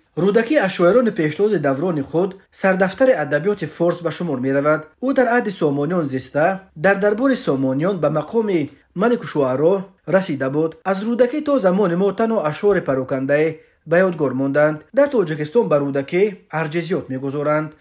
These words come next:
Ба номи ӯ дар Тоҷикистон як ноҳия, чандин ҷамоат ва кохи фарҳанг номгузорӣ шуда, باغ مرکزی استراحتی شهر دوشنبه و خیابان مرکزی پایتخت تاجیکستان نیز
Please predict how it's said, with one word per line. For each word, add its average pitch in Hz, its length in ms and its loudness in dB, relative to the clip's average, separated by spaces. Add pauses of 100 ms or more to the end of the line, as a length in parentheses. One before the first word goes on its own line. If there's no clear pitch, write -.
(120)
Ба 180 120 2
номи 277 240 2
ӯ 277 100 2
дар 160 160 2
Тоҷикистон 151 640 -4
як 196 200 0
ноҳия, 139 500 -2 (400)
чандин 214 440 -2
ҷамоат 151 400 0
ва 151 160 0 (320)
кохи 269 260 -4
фарҳанг 165 520 -2 (380)
номгузорӣ 185 520 0
шуда, 135 320 -2 (460)
باغ 247 240 4
مرکزی 180 580 0
استراحتی 147 480 -2
شهر 170 200 0
دوشنبه 139 680 -2 (260)
و 190 100 2
خیابان 233 440 2
مرکزی 160 520 0
پایتخت 156 420 -2
تاجیکستان 135 640 -6
نیز 175 260 -2